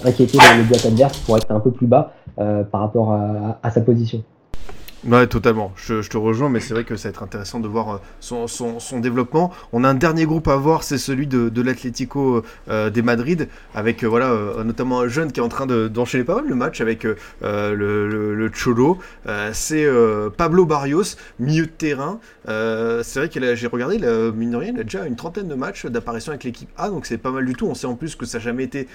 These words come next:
Speaker 2: trop évident pour, euh, depuis quelques années. Au début, oui, évidemment, il y a eu l'émergence d'une belle génération avec, euh, le Cholo de jeunes joueurs. Je pense à Saul, à, à Koke. Mais c'est vrai que depuis quelques temps, je remarquais que c'était peut-être, euh, un peu moins le cas.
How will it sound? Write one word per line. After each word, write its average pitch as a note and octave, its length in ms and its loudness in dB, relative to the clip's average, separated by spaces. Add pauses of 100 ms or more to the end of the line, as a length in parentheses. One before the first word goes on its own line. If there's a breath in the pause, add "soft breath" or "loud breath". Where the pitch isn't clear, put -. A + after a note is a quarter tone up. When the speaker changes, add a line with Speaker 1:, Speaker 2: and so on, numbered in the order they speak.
(200 loud breath)
Speaker 2:
trop C#3 180 -4
évident C3+ 380 -4
pour, A#2 280 -2 (280 loud breath)
euh, G2+ 240 -8
depuis G#2+ 240 -10
quelques B2+ 380 -4
années. C#3+ 340 -4
Au A#2+ 100 -8
début, B2+ 260 -4
oui, D3 220 -6
évidemment, B2 320 -6
il B2 80 -2
y A2 40 -2
a - 20 -2
eu - 20 -4
l'émergence A#2 380 -6
d'une A2 200 -6
belle A#2 180 -4
génération A2 420 -8
avec, A2+ 180 -8
euh, G#2 120 -4
le G#2+ 80 -8
Cholo B2+ 240 -4
de A2+ 100 -4
jeunes A2 180 -8
joueurs. C3 260 -4 (180 soft breath)
Je - 80 -20
pense - 180 -12
à G#2 120 -8
Saul, B2 320 -2
à, G2+ 100 -8 (220 soft breath)
à A2+ 80 -6
Koke. A#2 220 -4
Mais F3+ 100 0 (180 loud breath)
c'est A2+ 80 -10
vrai C#3 100 -2
que C#3 60 -2
depuis A#2+ 140 -8
quelques B2+ 320 -2
temps, F3 260 -6
je A#2+ 80 -10
remarquais B2+ 320 -12
que C#3+ 60 -14
c'était B2+ 240 -8
peut-être, C#3 260 -10
euh, B2+ 80 -4 (240 soft breath)
un B2+ 80 -4
peu C#3+ 100 -8
moins C3+ 200 -4
le B2 60 -4
cas. F#3 200 -4